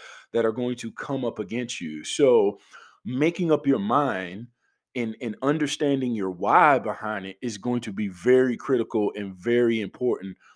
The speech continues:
when it comes to developing that vision, right? Um, with that being said, the next thing I'm, I'm gonna say is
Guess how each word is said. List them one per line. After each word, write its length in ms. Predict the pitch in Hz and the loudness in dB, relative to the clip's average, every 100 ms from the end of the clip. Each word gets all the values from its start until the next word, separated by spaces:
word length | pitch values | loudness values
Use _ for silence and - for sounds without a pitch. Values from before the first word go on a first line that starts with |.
| _ - | _ -8
when 140 | 117 | -6
it 100 | 101 | -4
comes 300 | 143 131 - | -4 -4 -6
to 60 | 101 | -12
developing 540 | 95 110 113 110 101 | -4 0 0 -2 -6
that 200 | 90 78 | -6 -6
vision, 380 | 104 95 76 73 _ _ | -4 -4 -8 -18 _ _
right? 240 | 95 113 120 _ _ _ _ _ _ 127 | 0 0 -2 _ _ _ _ _ _ -4
Um, 480 | 127 120 113 107 _ _ _ _ - | -4 -4 -8 -14 _ _ _ _ -6
with 320 | 127 180 185 | 4 4 6
that 180 | 175 139 | 2 2
being 220 | 139 123 | 0 0
said, 360 | - 127 127 110 | -2 -2 -2 -2
the 80 | |
next 460 | 117 135 175 - - | -4 -2 -4 -4 -4
thing 220 | 156 143 | -2 0
I'm, 180 | 131 123 117 | -2 -2 -4
I'm 160 | 123 | -4
gonna 200 | 123 120 | -4 -6
say 300 | - 127 120 | -4 -4 -4
is 460 | 117 117 117 113 | -6 -2 -2 -2